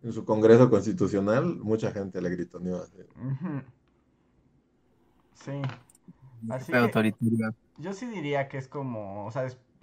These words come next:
Speaker 2: como de los menos populares, ¿no? En el corazón, así como que Carranza, guácala.
Speaker 1: Sí.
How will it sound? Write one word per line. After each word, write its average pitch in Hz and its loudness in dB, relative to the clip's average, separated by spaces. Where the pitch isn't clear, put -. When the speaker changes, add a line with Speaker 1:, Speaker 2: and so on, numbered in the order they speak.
Speaker 2:
como 127 -10
de 123 -8
los 120 -14
menos 175 -4
populares, 123 0
¿no? 165 -2
En 160 -4
el 117 -6
corazón, 131 -4
así 110 -12
como 76 -14
que 80 -16
Carranza, 131 -8
guácala. 110 -10
Speaker 1:
Sí. 135 -4